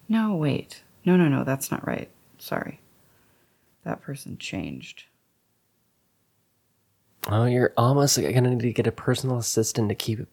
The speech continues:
Speaker 2: keep your books for you.
Speaker 1: Um, yeah, I've got to change.
Speaker 2: Wouldn't that be cute? They could have, like, a little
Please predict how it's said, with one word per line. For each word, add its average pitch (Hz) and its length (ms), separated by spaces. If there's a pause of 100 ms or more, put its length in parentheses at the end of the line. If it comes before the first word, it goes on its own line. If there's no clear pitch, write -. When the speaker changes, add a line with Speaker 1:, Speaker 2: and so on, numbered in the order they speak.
(140)
Speaker 2:
keep - 240
your 98 100
books - 300
for - 200
you. - 220 (480)
Speaker 1:
Um, 135 680 (640)
yeah, - 100
I've - 120
got - 100
to - 120
change. - 160
Speaker 2:
Wouldn't 143 140
that 156 140
be 160 100
cute? 147 360
They 123 120
could 117 140
have, 113 220
like, 110 180
a 120 40
little 110 340